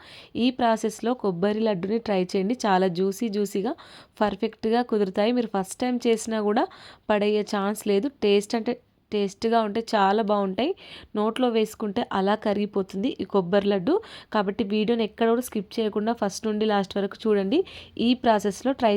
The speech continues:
చేయండి. చాలామంది బెల్లంతో ట్రై చేస్తూ ఉంటారు కదా కొబ్బరి లడ్డు. ఇక్కడ నేను షుగర్ తోటి మీకు చూపిస్తాను, వీడియోని స్కిప్ చేయకుండా చూడండి. ముందుగా కొబ్బరి ఎక్కువగా మిగిలిపోయినప్పుడు, ఇప్పుడు కార్తీక మాసంలో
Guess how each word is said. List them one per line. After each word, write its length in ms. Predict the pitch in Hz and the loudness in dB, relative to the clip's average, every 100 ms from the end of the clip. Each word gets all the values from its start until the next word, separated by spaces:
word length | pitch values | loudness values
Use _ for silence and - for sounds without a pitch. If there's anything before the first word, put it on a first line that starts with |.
| 202 | 0
చేయండి. 220 | 202 190 - | -4 -4 -2
చాలామంది 580 | 202 196 226 220 208 302 381 - - - 208 | 2 2 2 0 0 -2 -4 -14 -20 -6 -2
బెల్లంతో 400 | 208 220 220 240 | 0 0 2 0
ట్రై 140 | 226 202 202 | 2 -2 0
చేస్తూ 280 | 202 - 226 202 | -2 0 -2 0
ఉంటారు 260 | 190 190 | 0 2
కదా 120 | 190 196 | 0 2
కొబ్బరి 280 | 196 175 185 | 0 2 2
లడ్డు. 180 | 190 196 294 | 2 2 2
ఇక్కడ 160 | 214 196 | 2 0
నేను 140 | 190 190 | 0 0
షుగర్ 320 | - 196 208 220 | 0 2 2 0
తోటి 140 | 214 214 | -2 -4
మీకు 160 | 202 - | -6 -6
చూపిస్తాను, 540 | 185 190 - 185 196 440 - - - 196 | -2 -4 -2 -2 0 -4 -6 -20 -10 0
వీడియోని 320 | 208 208 226 - | 0 2 -2 -2
స్కిప్ 200 | 202 - | -8 -4
చేయకుండా 360 | 208 196 190 233 - | -4 -2 -4 -4 -2
చూడండి. 380 | 202 185 185 330 - - - 214 | 0 0 0 -2 -4 -16 -8 -2
ముందుగా 360 | 226 240 247 320 - - - - | 2 2 2 2 -2 -18 -20 -4
కొబ్బరి 320 | 220 185 240 247 | -2 2 4 4
ఎక్కువగా 320 | 214 220 214 240 | 2 0 2 2
మిగిలిపోయినప్పుడు, 760 | 214 214 214 214 202 190 202 294 359 - 214 | 2 0 0 0 -2 -2 0 -2 -2 -6 -6
ఇప్పుడు 260 | 208 196 196 196 - | 0 2 2 0 0
కార్తీక 340 | 196 185 233 226 | 0 0 -4 -2
మాసంలో 420 | 208 202 202 | -2 -2 -2